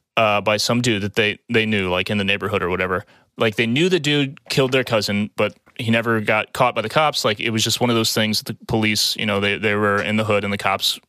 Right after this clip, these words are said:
were shitty cops and they never fucking did their job, right? So that dude who killed his cousin at some point ended up dying. I don't know if he got killed or just died or something. So this dude I worked with and his brothers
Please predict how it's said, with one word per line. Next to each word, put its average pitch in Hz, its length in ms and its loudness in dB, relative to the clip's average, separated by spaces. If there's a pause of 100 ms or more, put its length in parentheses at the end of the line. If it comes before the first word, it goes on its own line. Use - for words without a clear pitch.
(100)
were 107 100 0
shitty 104 320 -2
cops 92 300 -2
and 104 80 -4
they 95 40 -2
never 95 200 -2
fucking 98 420 -4
did 104 160 -2
their 98 80 -4
job, 76 340 -4
right? 98 220 -2 (760)
So 120 480 0 (500)
that 131 240 2
dude 135 300 0
who 113 120 0
killed 120 320 0
his 110 240 -4
cousin 120 460 0
at 107 100 -2
some 107 160 0
point 101 280 -2
ended 101 180 -2
up 98 140 -2
dying. 95 340 -2
I 104 80 0
don't 107 80 -6
know 101 80 0
if 95 100 -4
he 107 120 -4
got 92 180 -2
killed 95 300 0
or 87 160 -2 (100)
just 110 160 -8
died 98 240 0
or 92 60 -4
something. 95 360 -6 (440)
So 104 480 0 (720)
this - 160 -4
dude 120 140 2
I 135 60 2
worked 143 260 0
with 107 320 -2 (440)
and 107 140 0
his 101 100 -2
brothers 131 500 0